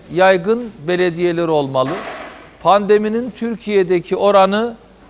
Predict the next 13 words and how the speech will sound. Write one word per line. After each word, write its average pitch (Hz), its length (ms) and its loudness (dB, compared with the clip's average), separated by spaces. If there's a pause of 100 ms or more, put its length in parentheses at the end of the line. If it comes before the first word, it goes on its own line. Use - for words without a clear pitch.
(220)
İstanbul'daki 180 1080 0
oranı 185 440 2
yüzde 190 380 -2
altmışı 196 520 0
aşkın. 180 440 -2 (200)
Dolayısıyla 196 720 0 (360)
bütün 233 300 -8
tedbirlerin 202 580 0
ana 190 280 -2
merkezi 202 540 -2
de 185 100 0
İstanbul 151 540 -2
olmalı. 135 480 -2